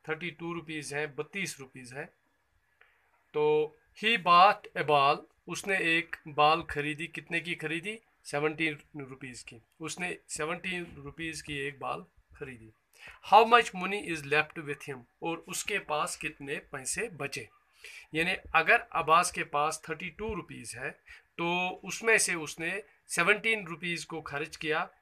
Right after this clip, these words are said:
यानी एक बॉल खरीदने में, आ, अब इसके पास कितने पैसे बचे? तो प्यारे बच्चों, थर्टी टू रुपीज means, आ, three tens, One, two, three, यानी three tens,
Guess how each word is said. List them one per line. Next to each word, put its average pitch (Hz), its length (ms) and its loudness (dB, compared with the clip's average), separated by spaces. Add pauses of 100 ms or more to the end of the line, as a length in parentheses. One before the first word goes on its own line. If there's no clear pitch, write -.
यानी 147 140 -2
एक 151 340 -6
बॉल 143 240 0
खरीदने 143 480 -6
में, 190 260 -6 (440)
आ, 143 260 4 (540)
अब 147 280 0
इसके 143 240 -4
पास 143 280 -4
कितने 139 260 -10
पैसे 131 480 -8 (180)
बचे? 117 300 -14 (540)
तो 175 340 -2 (400)
प्यारे 190 220 8
बच्चों, 190 400 2
थर्टी 220 360 -2
टू 220 300 -8
रुपीज 196 500 -6
means, 170 560 -4 (460)
आ, 160 260 4
three 214 300 6
tens, 175 580 4 (220)
One, 165 280 2 (400)
two, 175 300 -6 (180)
three, 160 220 -4 (340)
यानी 165 220 -2
three 196 320 -2
tens, 170 440 -2